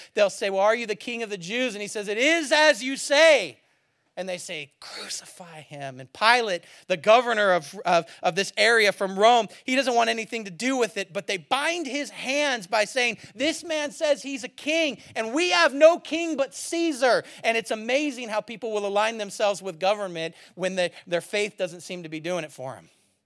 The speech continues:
And so they align themselves with Caesar horrifically and say, "Crucify him.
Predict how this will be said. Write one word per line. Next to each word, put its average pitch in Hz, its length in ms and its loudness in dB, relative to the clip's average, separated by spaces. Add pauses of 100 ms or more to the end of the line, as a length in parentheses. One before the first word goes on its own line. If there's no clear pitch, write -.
(2000)
And 196 140 -6
so 277 100 8
they 277 160 10
align 311 380 6
themselves 294 500 4
with 269 120 -2
Caesar 285 580 0
horrifically 262 880 0 (680)
and 208 140 -10
say, 233 160 -2
"Crucify 311 840 2
him. 220 460 4